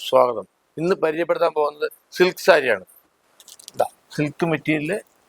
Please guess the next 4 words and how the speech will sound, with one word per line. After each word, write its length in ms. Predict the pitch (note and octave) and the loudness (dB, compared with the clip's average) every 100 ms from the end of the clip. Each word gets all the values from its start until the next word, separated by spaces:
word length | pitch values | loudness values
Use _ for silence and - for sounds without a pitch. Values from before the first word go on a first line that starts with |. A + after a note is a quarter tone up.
| _ - - _ - - - - | _ -20 -20 _ -12 -10 -10 -2
സാരികള്, 520 | B2+ B2+ C3 C3 C3 - - - - - - - - - - _ _ _ - | 0 0 -2 -2 -2 -4 -6 -6 -8 -18 -20 -20 -16 -16 -18 _ _ _ 0
തൊള്ളായിരത്തി 420 | B2+ C#3 C#3 C#3+ C3+ | 2 0 -2 -6 -6
മുപ്പത്തഞ്ച് 480 | - C3+ C3+ B2+ | -4 -4 -4 -8
രൂപ 100 | C3 | -6